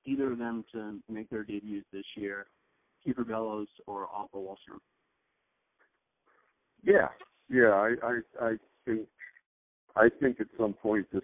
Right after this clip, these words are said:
Speaker 2: season, I mean, because, you know, injuries always happen. I, I think they're close to being the next man up. So I, I, I would expect to see, you know, at some point, you know, you know, two, three, four, five game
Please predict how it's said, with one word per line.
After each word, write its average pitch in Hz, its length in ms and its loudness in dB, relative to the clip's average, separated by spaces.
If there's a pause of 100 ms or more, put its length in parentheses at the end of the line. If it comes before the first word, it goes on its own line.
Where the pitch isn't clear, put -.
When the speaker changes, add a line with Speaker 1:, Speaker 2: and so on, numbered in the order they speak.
(100)
Speaker 2:
season, 98 280 -2
I 101 80 0
mean, 104 240 -2
because, 101 440 -2
you 107 100 0
know, 101 220 4
injuries 101 420 -4
always 92 340 2 (120)
happen. 92 440 -2
I, 98 260 -2 (100)
I 107 120 0 (160)
think 117 200 2 (560)
they're 117 160 4 (160)
close 107 220 2 (180)
to 107 60 -8
being 104 300 2
the 92 60 -2
next 92 300 -6 (140)
man 95 260 -2
up. 98 180 -2 (800)
So 95 380 6
I, 101 160 6
I, 107 380 2
I 107 40 4
would 107 220 -4
expect - 480 0 (100)
to 101 80 -4 (160)
see, 95 320 -10 (520)
you 117 140 6
know, 104 200 6
at 95 60 0 (120)
some 110 160 6 (120)
point, 104 400 4
you 104 80 4
know, 95 360 6
you 95 320 0
know, 92 520 2 (340)
two, 101 300 -2
three, 104 240 0 (120)
four, 104 280 4
five 98 300 2
game 95 280 0